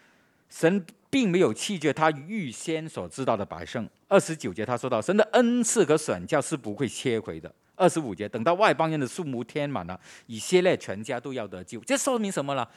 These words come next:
就算犹太人看错了，甚至他们钉死了耶稣基督，但是神说，“我还是会救，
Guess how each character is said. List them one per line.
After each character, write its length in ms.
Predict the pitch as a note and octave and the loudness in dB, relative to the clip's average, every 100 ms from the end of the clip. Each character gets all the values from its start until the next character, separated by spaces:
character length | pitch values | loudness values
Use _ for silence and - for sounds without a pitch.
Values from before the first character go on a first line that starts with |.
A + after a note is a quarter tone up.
| - - - | -20 -20 -4
就 300 | - D#4 G3+ | 4 4 4
算 400 | - C4 F#3 D#3 | 4 4 4 2
犹 260 | C3+ D3 | 4 2
太 180 | F#3 G3+ | 0 -2
人 180 | D3+ D#3 | 0 -2
看 420 | - G#3+ F#3+ B2 | -6 0 0 -2
错 180 | - D#3+ | -4 0
了， 80 | C3 | 0
甚 240 | - G3+ | 2 0
至 80 | D#3 | -2
他 120 | E3 | -4
们 140 | D#3+ D3+ | -4 -6
钉 260 | G3+ F#3+ | -8 -8
死 160 | F3+ A2 | -8 -10
了 60 | G2 | -8
耶 160 | A#2 | -6
稣 140 | A#2+ B2+ | -6 -8
基 160 | B2+ | -10
督， 180 | B2+ B2 - - - _ | -10 -10 -12 -20 -20 _
但 140 | G#3 F#3+ | -2 0
是 140 | F3 | -2
神 200 | C3 A2+ | -2 -4
说 200 | A#2 C#3+ | 0 0
，“我 160 | G#2+ G#2 | 0 -4
还 400 | - G2+ G2 A2+ | -6 -10 -6 -6
是 160 | - | -6
会 240 | A#2+ C3+ A2 | -4 -4 -6
救， 240 | - F3 | -8 -10